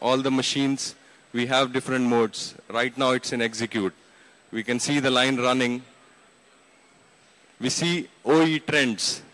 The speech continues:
that tells you the performance, that gives you the production information. Each of the machine on a particular day, what speeds did they operate?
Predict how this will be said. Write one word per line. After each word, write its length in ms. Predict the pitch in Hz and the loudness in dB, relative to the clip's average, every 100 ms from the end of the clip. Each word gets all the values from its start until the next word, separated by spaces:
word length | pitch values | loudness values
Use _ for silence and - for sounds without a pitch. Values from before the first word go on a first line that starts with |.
| - | -12
that 240 | - 123 - | -4 -2 2
tells 240 | 147 143 | 2 2
you 120 | 156 | 0
the 100 | 139 | 0
performance, 720 | 127 131 143 135 120 101 - - | -2 -2 0 2 0 -2 -8 -12
that 220 | - 117 117 | -6 -4 -2
gives 260 | 135 - | -4 -2
you 300 | 147 139 135 _ - - _ _ _ _ _ - | -2 -2 -4 _ -20 -20 _ _ _ _ _ -6
the 140 | 120 | -4
production 480 | 117 131 135 - 139 | 0 0 2 2 0
information. 720 | 127 135 127 127 - 107 87 _ _ _ _ _ _ _ _ _ _ _ _ | 0 -2 -2 -2 -2 -6 -6 _ _ _ _ _ _ _ _ _ _ _ _
Each 300 | 127 165 165 | -4 -2 0
of 160 | 170 139 | -2 0
the 80 | 147 | -2
machine 560 | 143 - 151 131 101 - _ _ _ _ _ _ _ _ _ _ - _ _ _ - | 0 0 0 0 0 -6 _ _ _ _ _ _ _ _ _ _ -20 _ _ _ -2
on 160 | 123 | 0
a 60 | 127 | 2
particular 480 | 135 123 127 139 127 | 0 0 0 2 2
day, 320 | 123 107 90 - - _ - - - - - - | 2 0 -2 -12 -20 _ -20 -20 -20 -20 -20 -4
what 300 | 107 127 - | 2 2 2
speeds 500 | - 143 131 117 - | -2 0 0 -2 -6
did 180 | 123 | -4
they 80 | 117 | 2
operate? 460 | 113 110 113 107 | 2 2 0 0